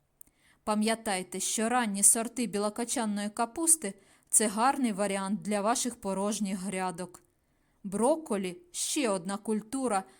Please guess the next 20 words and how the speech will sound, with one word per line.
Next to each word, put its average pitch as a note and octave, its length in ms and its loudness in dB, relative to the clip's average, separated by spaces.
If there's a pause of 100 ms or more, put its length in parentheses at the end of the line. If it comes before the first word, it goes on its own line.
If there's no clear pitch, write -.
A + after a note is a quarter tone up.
(140)
яку A#3 320 0
активно A#3 600 0
висаджують G3+ 760 4
в F3+ 100 -6
липні. F#3 500 -6 (560)
Головне — A3+ 600 0 (180)
не D4+ 180 -2
відкладати D#4 720 2
цей G3+ 280 4
момент G3 580 -2
і G#3+ 80 -2
встигнути A3+ 680 2
до G3+ 140 -4
кінця G#3 420 0
місяця. F#3 680 2 (520)
Тоді C4 280 -2
капуста A3+ 680 2
витримає G3+ 680 -4
осінні G3 560 6
заморозки G3+ 800 2